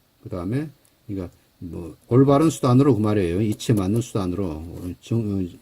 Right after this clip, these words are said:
어, 정당한 수단으로. 그 다음에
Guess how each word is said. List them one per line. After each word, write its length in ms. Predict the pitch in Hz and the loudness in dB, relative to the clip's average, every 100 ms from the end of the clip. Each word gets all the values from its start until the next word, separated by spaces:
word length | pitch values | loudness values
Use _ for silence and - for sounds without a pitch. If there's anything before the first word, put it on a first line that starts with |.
| _ - | _ -16
어, 360 | 95 90 87 85 | -10 -8 -8 -4
정당한 420 | - 127 117 123 | 4 4 6 0
수단으로. 640 | 127 - 95 80 82 123 190 _ _ _ _ _ _ | 0 -2 -4 -4 -6 -8 -10 _ _ _ _ _ _
그 80 | 139 | -4
다음에 480 | 127 117 95 78 80 | 0 2 0 -4 -12